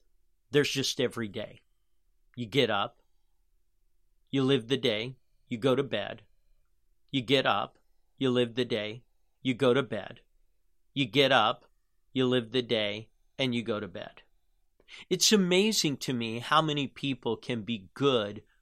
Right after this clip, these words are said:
for a short period of time. You give them a day, they can excel. Give them a week, they'll do a good job. Give them a month. But see, success is being able to replicate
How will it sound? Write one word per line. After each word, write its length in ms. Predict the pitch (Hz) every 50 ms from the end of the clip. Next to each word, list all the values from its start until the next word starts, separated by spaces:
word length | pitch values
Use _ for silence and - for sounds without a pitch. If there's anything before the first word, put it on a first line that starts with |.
| _ _
for 280 | - - 139 127 120
a 60 | 117
short 400 | - - - - 127 120 113 -
period 240 | - - 120 107 101
of 120 | 101 - -
time. 300 | - 107 - - - - _ _ _ _ _ _ _ _ _ _ _ _ _
You 120 | - 135 120
give 200 | - 156 143 139
them 160 | 139 135 127
a 60 | 123
day, 500 | 101 90 131 131 135 143 156 180 175 - _
they 120 | 139 131 120
can 220 | - - 123 113
excel. 560 | 110 - - - - 120 120 117 - - - _ _ _ _ _ _ _ _ _ - _ _ _ _ _
Give 140 | - 233 226
them 80 | 226
a 80 | 220 180
week, 480 | 151 143 151 151 131 - - - - _ _ _ _ _ _ _ _ -
they'll 160 | 196 196 147
do 180 | 127 139 127
a 60 | 113 90
good 180 | - 113 98
job. 380 | - - 123 120 117 113 - - _ _ _ _ _ _ _ _ _ _ -
Give 180 | 143 143 131 127
them 120 | 131 120
a 80 | 113 113
month. 540 | 107 110 110 107 - - - - - - _ _ _ _ _ _ _ _ _ _ _ _ _ _ _ _ _ _ _ _ _ _ _
But 140 | 160 156 -
see, 200 | - - 185 160
success 880 | - - 170 156 - - - - 220 226 208 151 123 127 - - - - - _
is 200 | 143 131 - 120
being 280 | 117 143 143 139 135 135
able 320 | 135 131 113 120 131 120
to 320 | - - - - 143 123 113
replicate 1040 | 110 113 127 143 151 160 156 - 135 123 - - - 117 98 110 - _ - -